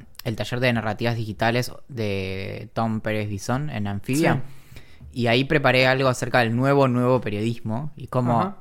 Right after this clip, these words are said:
Speaker 1: a mí se me ocurría que se podía hacer periodismo hoy y demás. Tengo pendiente desde entonces escribirlo como artículos, espero no haberme olvidado ya de todo. Y algo que cuando estaba escribiendo eso me pasó es que hablé con María, María Christoph, con quien suelo tener este tipo de conversaciones, y ella me dijo,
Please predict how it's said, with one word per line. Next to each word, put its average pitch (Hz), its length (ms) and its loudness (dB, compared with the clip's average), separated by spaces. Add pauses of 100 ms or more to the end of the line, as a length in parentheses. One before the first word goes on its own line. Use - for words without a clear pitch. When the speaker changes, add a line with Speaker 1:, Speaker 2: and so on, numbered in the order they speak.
Speaker 1:
a 113 60 -10
mí 113 140 -2
se 113 120 -6
me 117 60 -2
ocurría 113 480 0
que 101 100 -8
se 98 100 -12
podía 101 300 -2
hacer 110 200 -6
periodismo 110 580 0
hoy 120 180 0
y - 40 -4
demás. 110 360 -4 (560)
Tengo 151 200 6
pendiente 120 360 2
desde 110 160 -2
entonces 120 340 -2
escribirlo 110 340 -2
como 98 200 -2
artículos, 101 460 -6
espero 104 200 -4
no 101 80 -4
haberme 101 260 -2
olvidado 101 380 0
ya 110 160 -4
de 107 80 -2
todo. 117 300 -2 (400)
Y 147 80 4
algo 170 180 8
que 143 140 2
cuando 131 160 2
estaba 160 180 4
escribiendo 156 300 2
eso 160 160 2
me 139 100 0
pasó 135 240 0
es - 60 -2
que 135 100 2
hablé 123 220 2
con 135 180 0
María, 131 420 2
María 113 260 0
Christoph, 135 460 0 (760)
con 110 140 -2
quien 104 140 -2
suelo 131 220 2
tener 113 160 2
este 110 140 -2
tipo 117 200 0
de 117 60 0
conversaciones, 143 600 -4
y - 40 0
ella 151 140 0
me 139 100 0
dijo, 135 340 -2